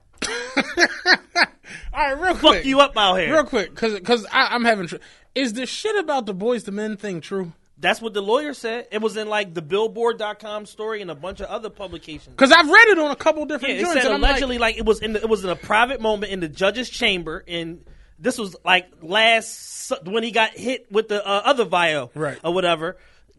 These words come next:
Speaker 2: And it, she was like, "Yeah, uh, you know that <laughs> Boyz two Men song on Bended Knee? I want you, since you like putting my name in songs, I want you to redo that song as a tribute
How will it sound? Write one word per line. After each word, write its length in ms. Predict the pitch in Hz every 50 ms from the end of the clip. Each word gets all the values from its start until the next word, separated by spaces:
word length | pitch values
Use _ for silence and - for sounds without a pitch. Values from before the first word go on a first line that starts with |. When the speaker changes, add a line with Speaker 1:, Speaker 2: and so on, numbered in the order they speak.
| _ _ _
Speaker 2:
And 180 | - 196 190 196
it, 100 | 208 -
she 140 | - - 269
was 180 | 233 220 -
like, 220 | 208 190 190 180 156 151
"Yeah, 400 | 156 247 220 - 202 175 165 160 -
uh, 220 | 175 185 185 175 165
you 120 | 190 202
know 120 | 240 247
that 120 | 208 240 214
<laughs> 220 | - - - - 160
Boyz 360 | 196 - - 277 277 - -
two 120 | 233 220
Men 240 | 208 233 247 247 240
song 420 | - - 247 247 240 240 233 - 170 214
on 220 | 190 220 220 196
Bended 360 | 175 233 254 262 240 247 214
Knee? 260 | 220 262 269 269 269 - _ - - - _ _ _ _ _ _ _ -
I 180 | 160 233 285 294
want 200 | 269 262 220 185
you, 160 | 233 277 233
since 260 | - - 247 233 -
you 60 | 302
like 200 | 285 262 240 214
putting 200 | - - 247 202
my 140 | 208 196 180
name 340 | 180 196 233 254 247 226 196
in 80 | 185 165
songs, 360 | - - 247 240 214 190 185 180
I 60 | 247
want 260 | 240 233 233 226 -
you 80 | 233 202
to 140 | 175 165
redo 460 | 156 156 220 254 254 202 175 220 233 220
that 200 | 226 220 202 -
song 380 | - 226 220 208 190 175 156 - - - -
as 200 | 180 185 175 156
a 80 | 151 147
tribute 680 | - - - - 285 311 294 220 220 208 190 175 151